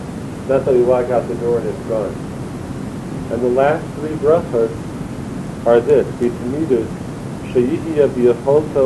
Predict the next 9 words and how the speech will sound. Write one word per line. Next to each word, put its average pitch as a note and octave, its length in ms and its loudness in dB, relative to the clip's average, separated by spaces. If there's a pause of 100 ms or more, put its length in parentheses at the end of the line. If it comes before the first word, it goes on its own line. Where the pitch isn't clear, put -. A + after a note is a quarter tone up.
l'his'orer B2+ 640 2
b'levava," A#2+ 640 2 (920)
that C3 200 8
one F3 400 6 (1080)
makes E3 280 2 (100)
that C#3+ 220 8
impression B2 760 2 (240)
and B2 180 0
makes C3 260 2